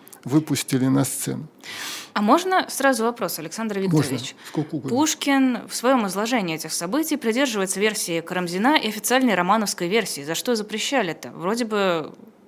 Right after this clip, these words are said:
Speaker 2: Борис
Speaker 1: Щас
Speaker 2: Годунов
Speaker 1: скажу.
Speaker 2: там убивает
Speaker 1: Всё понятно.
Speaker 2: царевича Дмитрия. Злодей. Всё чётко.
Speaker 1: Царевича убивают. Дмитрия?
Speaker 2: Да, Борис Годунов, ну, по его
Speaker 1: А
Speaker 2: приказу.
Speaker 1: ещё кого?
Speaker 2: Убивают детей Бориса Годунова.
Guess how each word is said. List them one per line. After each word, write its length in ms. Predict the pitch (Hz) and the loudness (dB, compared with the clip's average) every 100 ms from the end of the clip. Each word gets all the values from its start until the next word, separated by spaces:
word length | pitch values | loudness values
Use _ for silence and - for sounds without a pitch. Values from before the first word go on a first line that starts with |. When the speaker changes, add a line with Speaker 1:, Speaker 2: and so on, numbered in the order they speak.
| - - | -20 -6
Speaker 2:
Борис 200 | 190 185 | 2 6
Speaker 1:
Щас 100 | 156 | 6
Speaker 2:
Годунов 280 | 262 233 262 | 6 4 4
Speaker 1:
скажу. 20 | |
Speaker 2:
там 120 | 233 202 | 2 0
убивает 360 | 185 196 254 | 2 4 6
Speaker 1:
Всё 100 | 175 | 8
понятно. 200 | 202 165 | 8 8
Speaker 2:
царевича 240 | 139 180 185 | 4 -2 -2
Дмитрия. 340 | 175 156 151 | -2 -4 -4
Злодей. 560 | 175 226 196 170 131 - - - | 4 4 4 0 -2 -10 -20 -12
Всё 200 | - 233 | 0 2
чётко. 500 | 233 220 - - - - | 2 0 -2 -10 -10 0
Speaker 1:
Царевича 540 | 160 185 226 208 - | 6 6 6 4 2
убивают. 460 | 151 139 139 120 143 - - - - _ _ - _ - - _ - | 2 0 -2 -4 -6 -16 -20 -20 -20 _ _ -20 _ -20 -20 _ 0
Дмитрия? 580 | 160 208 202 156 117 - - | 4 4 4 0 -2 -8 -8
Speaker 2:
Да, 320 | 196 170 165 | -2 0 0
Борис 300 | 190 170 214 | -2 -2 -2
Годунов, 480 | 254 262 190 202 247 | 0 0 2 0 0
ну, 120 | 220 | 0
по 60 | 185 | 2
его 140 | 202 | 2
Speaker 1:
А 40 | 208 | 2
Speaker 2:
приказу. 420 | 160 147 185 262 | 4 6 6 6
Speaker 1:
ещё 220 | 220 147 | 4 2
кого? 400 | 151 147 151 139 - - _ _ _ - - - _ _ - _ _ - - - - - _ - - - | 0 -4 -4 -8 -16 -20 _ _ _ -20 -20 -20 _ _ -20 _ _ -20 -20 -20 -20 -20 _ -20 -20 -10
Speaker 2:
Убивают 460 | 196 185 185 185 175 | -4 0 2 0 0
детей 680 | 175 175 160 156 165 254 285 | -4 -6 -4 -4 -4 -6 -4
Бориса 360 | 247 247 247 240 | -2 0 0 -2
Годунова. 640 | 233 240 233 233 220 | -2 0 0 -2 -2